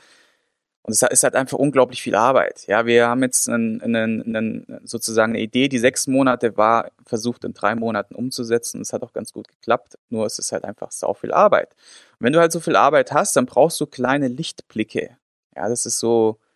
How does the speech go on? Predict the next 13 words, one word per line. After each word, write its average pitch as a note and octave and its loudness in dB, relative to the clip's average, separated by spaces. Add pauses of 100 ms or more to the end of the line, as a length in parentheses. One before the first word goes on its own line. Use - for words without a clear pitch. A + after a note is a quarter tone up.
(380)
diese A#2 -6
kleinen F3+ 0
Lichtblicke D#3+ -6
über E3+ 2
den D#3 0
Alltag C3+ 0
verteilt A2+ 2
sind A#2 -4
das A2 -4
Geheimnis, A#2+ -4 (1000)
Erfolgsgeheimnis A2 -2
Nummer - -10
eins. - -12